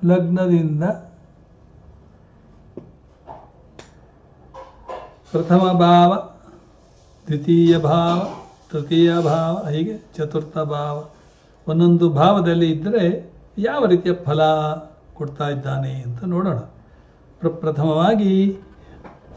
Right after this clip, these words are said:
ನಾನು ಸೂರ್ಯನನ್ನೇ ತೆಗೆದುಕೊಳ್ತೇನೆ. ಪ್ರಥಮ ಭಾವ ಅಂದ್ರೆ ತನುಭಾವ. ಲಗ್ನದಲ್ಲೇ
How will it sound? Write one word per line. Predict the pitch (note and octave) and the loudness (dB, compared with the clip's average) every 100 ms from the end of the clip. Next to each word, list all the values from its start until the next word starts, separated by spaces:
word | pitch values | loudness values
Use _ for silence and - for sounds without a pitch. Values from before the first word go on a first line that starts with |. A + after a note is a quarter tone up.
| - - _ _ _ _ | -20 -20 _ _ _ _
ನಾನು | D#3+ D#3+ F#3 F#3 E3 D#3 C#3+ C#3 - - - - - - - - - | -4 0 0 0 -2 -4 -10 -14 -20 -20 -20 -20 -20 -20 -20 -20 -10
ಸೂರ್ಯನನ್ನೇ | C#4+ C#4+ C4+ A3+ G3+ F#3 F#3 | -2 0 4 4 2 0 -2
ತೆಗೆದುಕೊಳ್ತೇನೆ. | F3 D#3+ D#3+ D3 C#3+ B2 - - _ _ _ _ _ _ _ _ - _ _ _ - _ _ _ _ _ _ _ _ - | -4 -4 -6 -8 -10 -12 -14 -20 _ _ _ _ _ _ _ _ -20 _ _ _ -20 _ _ _ _ _ _ _ _ -6
ಪ್ರಥಮ | F3+ A#3 A#3+ | -2 2 2
ಭಾವ | G#3+ G#3 G#3 | 4 4 4
ಅಂದ್ರೆ | F#3 F3+ G3 | 2 -2 -4
ತನುಭಾವ. | F#3 F3+ F3+ C3+ D3+ C3+ B2+ D3 C3 G#2+ - - _ - _ _ - _ _ _ _ _ _ _ _ _ - - - - - - - - - _ _ _ _ _ _ _ _ _ _ - _ _ _ | -4 0 0 0 -2 -2 -4 -4 -6 -10 -16 -20 _ -20 _ _ -20 _ _ _ _ _ _ _ _ _ -20 -20 -20 -20 -20 -20 -20 -20 -20 _ _ _ _ _ _ _ _ _ _ -20 _ _ _
ಲಗ್ನದಲ್ಲೇ | C#3+ E3 E3 F3 F3 E3+ E3+ | 0 0 2 2 2 2 2